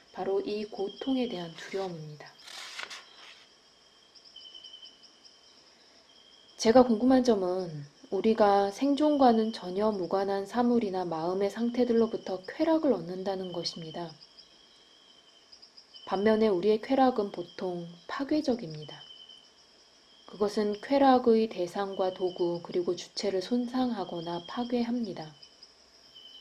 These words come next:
그렇지 않다면 쾌락과 쾌락의 추구는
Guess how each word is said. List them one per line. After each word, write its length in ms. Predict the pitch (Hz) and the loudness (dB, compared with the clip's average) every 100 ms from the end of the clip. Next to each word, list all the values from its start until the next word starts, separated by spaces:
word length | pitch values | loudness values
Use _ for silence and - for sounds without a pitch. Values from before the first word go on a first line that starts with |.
| - - - - _ | -20 -20 -20 -20 _
그렇지 340 | - 240 240 240 | 4 6 6 2
않다면 680 | 190 233 220 196 196 165 151 - | -2 -2 -2 -2 -4 -6 -12 -6
쾌락과 720 | - 285 277 269 - 190 185 - | 0 4 4 0 -2 -2 -4 -8
쾌락의 540 | 277 269 262 220 214 | -2 0 2 0 -4
추구는 520 | - 294 262 220 202 | -10 -8 -4 -4 -4